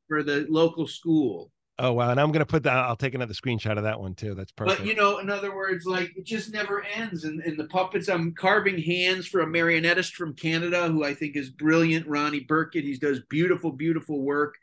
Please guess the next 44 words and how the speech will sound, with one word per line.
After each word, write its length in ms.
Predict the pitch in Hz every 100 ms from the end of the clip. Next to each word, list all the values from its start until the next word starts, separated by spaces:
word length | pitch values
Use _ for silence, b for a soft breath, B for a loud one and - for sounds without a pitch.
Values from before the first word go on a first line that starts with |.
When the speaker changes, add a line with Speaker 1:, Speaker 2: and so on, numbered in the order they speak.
| B B B _
Speaker 1:
And 100 | 135
I'm 80 | 139
hoping 340 | 139 147 151 143
to 60 |
send 320 | 131 156 147 135
some 140 | 139
hands 460 | 127 139 147 147 139
I 100 | 131
carved 460 | - 147 143 135
up 140 | 139 -
to 120 | 127
him 320 | 131 139 135
to 80 | 123
see 220 | - 160 147
if 80 | 131
he 100 | 135
wants 300 | 135 127 143
me 80 |
to 100 | 127
help 260 | 113 131 139
him 140 | 135
with 140 | 131 120
his 140 | 113 117
latest 400 | 127 123 113 -
project. 600 | 156 143 139 139 135 -
And, 200 | 120 117 B B B _
but 180 | 165 185
yes, 360 | 220 214 165 - B _
you 120 | 214
know, 160 | 233 214
Dave, 360 | 185 180 180 180
we 100 | 196
didn't 220 | 254 240
even 280 | 233 208 180
touch, 340 | - 208 214 208
we 140 | 208
could 180 | 214 165
do 160 | 208
another 380 | 202 196 202 196
interview 340 | 196 196 185 185
sometime, 540 | 196 180 165 170 170
too. 140 | 156
Speaker 2:
<laughs> 180 | 175 180
Yeah. 120 | -